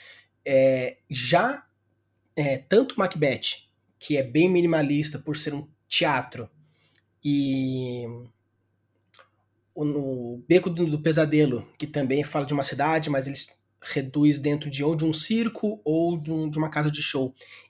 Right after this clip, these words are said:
E no caso aqui do Amor Sublime Amor, que ele se baseia muito naquela região de Nova York, é bem minimalista comparado com, por exemplo, Duna, que é super gigante,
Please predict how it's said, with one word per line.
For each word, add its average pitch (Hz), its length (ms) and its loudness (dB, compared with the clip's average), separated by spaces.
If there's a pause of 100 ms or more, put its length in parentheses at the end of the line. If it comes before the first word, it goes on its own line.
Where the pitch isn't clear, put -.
(100)
E 240 160 6
no 226 160 6
caso 160 380 0
aqui 143 420 -2 (520)
do 143 380 -2
Amor 147 240 2
Sublime 147 260 0
Amor, 143 280 0
que - 200 -6
ele 139 280 -2
se - 160 -2
baseia 135 440 0
muito 156 600 0 (100)
naquela - 360 -2
região 160 340 2
de 147 100 -2
Nova 143 240 -2
York, 156 420 0 (760)
é 170 80 0
bem 160 320 6
minimalista 247 880 6
comparado 180 600 2
com, 160 300 -2
por 156 120 2
exemplo, 147 340 0
Duna, 160 380 2
que 151 180 -4
é 131 160 0 (320)
super - 480 2
gigante, 185 760 2